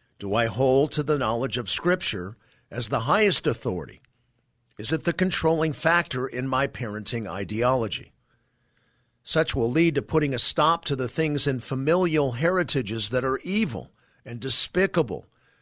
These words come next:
and reprogramming the future family lineage with respective biblical knowledge and instruction in righteousness.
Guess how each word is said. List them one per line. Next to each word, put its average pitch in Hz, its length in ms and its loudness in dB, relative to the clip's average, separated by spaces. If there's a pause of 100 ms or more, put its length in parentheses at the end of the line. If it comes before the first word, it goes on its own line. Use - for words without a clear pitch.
(100)
and 92 120 -10
reprogramming 156 840 2
the 131 80 0
future 170 440 -2
family 139 520 0
lineage 180 580 4 (420)
with 113 180 -12
respective 131 800 0
biblical 196 480 4
knowledge 123 480 0 (100)
and 170 240 0
instruction 123 840 -2
in 151 140 -6
righteousness. 139 840 0